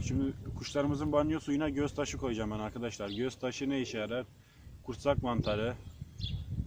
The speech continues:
dış çiçek, iç çiçeğe çok iyi gelir. Özellikle de balkonda veya terasta besleyen arkadaşların kullanmasını tavsiye ederim. Genelde ben pek kullanmıyorum bunu.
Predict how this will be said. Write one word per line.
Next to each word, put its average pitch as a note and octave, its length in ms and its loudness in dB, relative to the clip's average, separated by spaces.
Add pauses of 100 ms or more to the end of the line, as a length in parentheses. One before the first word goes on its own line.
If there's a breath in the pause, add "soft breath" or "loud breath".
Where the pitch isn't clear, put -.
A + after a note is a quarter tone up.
(120)
dış C3+ 180 4
çiçek, - 440 -2
iç C#3 100 -4
çiçeğe C#3 400 4
çok - 260 0
iyi C#3+ 140 4
gelir. B2+ 240 2
Özellikle B2+ 520 -2
de B2+ 140 0
balkonda B2+ 460 2
veya B2+ 160 2
terasta B2+ 380 0
besleyen B2+ 280 -2
arkadaşların B2 520 -4
kullanmasını A#2+ 540 -2
tavsiye B2 360 -2
ederim. A2+ 280 -2
Genelde C3+ 360 2
ben C#3 120 4
pek C#3+ 260 -2
kullanmıyorum C#3 560 2
bunu. C3+ 180 -2